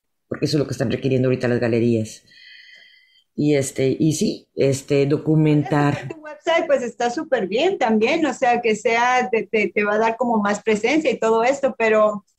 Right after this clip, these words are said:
Speaker 2: eh, para eso ya necesitas tener un poquito más de, aunque son gratis, muchas de las, de los sitios para hacer tu, tu website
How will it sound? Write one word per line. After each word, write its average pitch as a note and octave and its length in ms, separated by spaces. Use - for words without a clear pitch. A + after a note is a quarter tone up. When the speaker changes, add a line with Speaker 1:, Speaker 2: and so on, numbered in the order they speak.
Speaker 2:
eh, A3 140
para A3 300
eso A3+ 180
ya B3 160
necesitas A#3 560
tener A3+ 200
un A3 100
poquito A3+ 340
más A3+ 240
de, A#3+ 160
aunque A#3 300
son B3 260
gratis, A#3 600
muchas A#3 340
de A3+ 140
las, F#3+ 320
de F#3+ 160
los F3+ 160
sitios A3 380
para G3+ 180
hacer G3 280
tu, A3 320
tu F#3+ 540
website G3 540